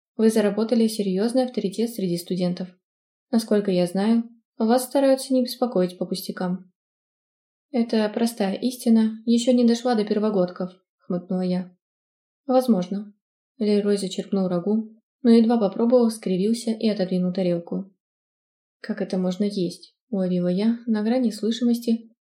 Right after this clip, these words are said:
и с трудом сдержала смешок. «Я тоже о студентах.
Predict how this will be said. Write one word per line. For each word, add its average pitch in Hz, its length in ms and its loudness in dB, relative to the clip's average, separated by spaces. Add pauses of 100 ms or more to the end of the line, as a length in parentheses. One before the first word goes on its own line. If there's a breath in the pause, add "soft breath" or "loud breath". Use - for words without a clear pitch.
(100)
и 320 80 -2
с 302 80 -8
трудом 220 320 0
сдержала 185 360 -2
смешок. 180 580 -8 (1120)
«Я 233 260 4
тоже 233 280 0
о 185 160 -6
студентах. 180 680 -6